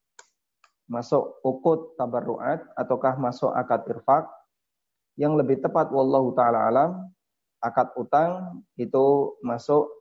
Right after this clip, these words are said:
akad irfak. Masuk akad irfak.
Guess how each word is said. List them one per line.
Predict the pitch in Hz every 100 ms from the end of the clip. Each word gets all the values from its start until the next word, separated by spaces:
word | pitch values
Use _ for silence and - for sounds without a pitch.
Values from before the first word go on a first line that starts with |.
| -
akad | 120 135 127 -
irfak. | 160 156 123 - - _ _ _ _ _ _ _ _ _ _ - _ _ _ _ _ _ _
Masuk | 107 110 160 147
akad | 117 117 135 143 - 127
irfak. | 120 117